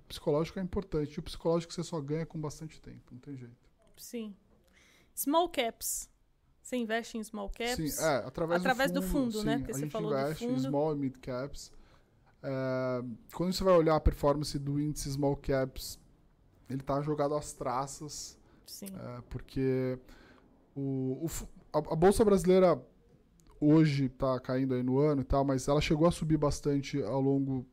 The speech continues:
Speaker 1: do final do ano passado, principalmente nas large caps, que é onde veio o dinheiro do gringo.
Speaker 2: Uhum.
Speaker 1: Então as small caps não subiram.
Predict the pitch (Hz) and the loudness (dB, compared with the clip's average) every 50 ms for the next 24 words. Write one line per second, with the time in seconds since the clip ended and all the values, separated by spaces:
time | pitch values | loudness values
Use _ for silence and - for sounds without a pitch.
0 | - - 127 127 131 131 135 135 131 127 - - 143 139 135 139 139 135 - 135 | -20 -16 -10 -6 -2 0 0 0 0 -2 -2 0 0 2 2 2 2 2 2 2
1 | 127 - - - 135 135 135 131 131 127 - 156 156 - - 151 147 147 143 160 | 2 0 -2 0 2 2 2 0 -2 -4 -6 -6 -4 -2 0 0 0 0 -2 0
2 | 151 135 131 131 135 135 131 127 - - 135 135 151 170 - - - 135 131 135 | 0 0 2 4 2 2 2 0 -4 -6 -4 -4 -4 -6 -8 -10 -8 -6 -4 -4
3 | 131 131 123 135 139 139 131 127 135 131 131 135 131 127 127 127 135 151 175 180 | -4 -2 0 2 2 2 2 0 -2 -2 -2 -2 -4 -4 -2 -2 -2 -2 -4 -6
4 | 196 208 196 _ _ _ - - - - 214 220 214 196 208 214 240 285 - _ | -8 -10 -12 _ _ _ -20 -20 -14 -10 -8 -8 -6 -6 -6 -6 -6 -8 -10 _
5 | - 147 151 151 139 - 160 165 170 165 156 135 143 160 160 147 - 165 160 - | -8 -6 -6 -2 0 2 2 4 2 2 0 0 0 2 2 2 2 0 -4 -4
6 | - 175 170 170 156 - 190 156 135 131 123 117 120 113 | -6 -6 -6 -6 -6 -4 -4 -2 -2 -2 -2 -2 -4 -8